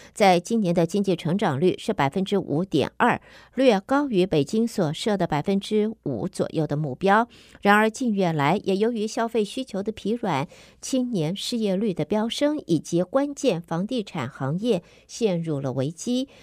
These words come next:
中国经济成长步伐出现停滞，疫情后援救不强的反弹力道更是进一步的遭到削弱。乔治·艾娃则说，他此行与中国国务院总理李强、副总理何立峰、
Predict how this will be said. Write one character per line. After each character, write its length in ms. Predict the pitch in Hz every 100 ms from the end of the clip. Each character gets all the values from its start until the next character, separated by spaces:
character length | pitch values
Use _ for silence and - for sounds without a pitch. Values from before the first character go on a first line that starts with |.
| - -
中 180 | 220
国 220 | 190 165 170
经 180 | 185
济 140 | 180 165
成 280 | - 190 262
长 240 | 233 196
步 160 | 226 196
伐 300 | 185 170 185
出 180 | -
现 220 | 190 180 165
停 300 | - 143 175
滞， 340 | - 220 165 - - -
疫 200 | 285 214
情 320 | - 180 202
后 380 | - 285 214 -
援 240 | 170 175
救 180 | 220 285
不 140 | - 202
强 340 | - 156 180
的 140 | 262
反 320 | 254 190 135 - -
弹 380 | - 135 190 247
力 160 | 233
道 300 | 160 170 147 - - -
更 200 | 320 277
是 220 | 214 202
进 240 | 180 226 175
一 80 | 175
步 180 | 185
的 200 | 165 143
遭 240 | - 165 170
到 180 | 156 151
削 240 | - 214
弱。 260 | 220 202 - - - _ -
乔 140 | 196
治· 80 | 180 185
艾 120 | 170
娃 180 | 196 226
则 180 | 190 170
说， 260 | - 247
他 220 | 262 196 190
此 220 | - 165
行 340 | - 165 196 - - -
与 200 | 233 233
中 180 | 254 302
国 120 | 240
国 140 | 226 214
务 100 | 220
院 240 | 214 196
总 220 | 180 208
理 160 | 208 220
李 180 | 196 -
强、 380 | - 135 170 -
副 140 | 226
总 200 | 196 185
理 140 | 185
何 220 | 170 - 160
立 160 | 156
峰、 320 | - 233 262